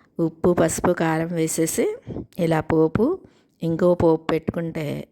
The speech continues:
ఎంత బాగుంటుందనండి మామిడికాయ పప్పుకి. అలా వేసేసి రెండు విజిల్స్ రానిచ్చుకుంటే మనకి మామిడికాయ పప్పు ఎంతో టేస్ట్గా రెడీ అయిపోతుంది. ఇదిగోండి ఈలోపు మీకు కాకరకాయలు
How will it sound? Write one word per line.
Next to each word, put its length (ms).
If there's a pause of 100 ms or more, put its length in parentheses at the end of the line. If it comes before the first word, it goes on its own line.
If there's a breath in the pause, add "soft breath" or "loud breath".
ఎంత 360
బాగుంటుందనండి 760
మామిడికాయ 420
పప్పుకి. 460 (600 soft breath)
అలా 180
వేసేసి 600 (480 soft breath)
రెండు 340
విజిల్స్ 360
రానిచ్చుకుంటే 680
మనకి 480
మామిడికాయ 480
పప్పు 300
ఎంతో 440
టేస్ట్గా 500
రెడీ 220
అయిపోతుంది. 640 (1800 loud breath)
ఇదిగోండి 460
ఈలోపు 680 (460)
మీకు 280
కాకరకాయలు 560